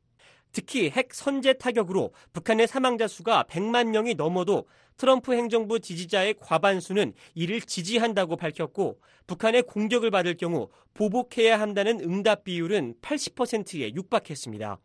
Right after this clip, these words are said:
사형제도에 찬성하는 사람들도 반대하는 사람들에 비해 미국의 선제 타격에 우호적이었습니다.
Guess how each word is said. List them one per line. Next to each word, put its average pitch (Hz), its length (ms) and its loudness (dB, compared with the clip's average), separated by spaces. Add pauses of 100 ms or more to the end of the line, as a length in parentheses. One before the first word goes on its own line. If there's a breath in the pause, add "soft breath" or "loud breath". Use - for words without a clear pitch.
(680)
사형제도에 247 760 4
찬성하는 247 580 0
사람들도 196 640 0 (240 soft breath)
반대하는 220 560 4
사람들에 190 500 0
비해 165 380 -2 (200 soft breath)
미국의 175 400 0
선제 254 400 -2
타격에 220 560 -2
우호적이었습니다. 131 1000 -4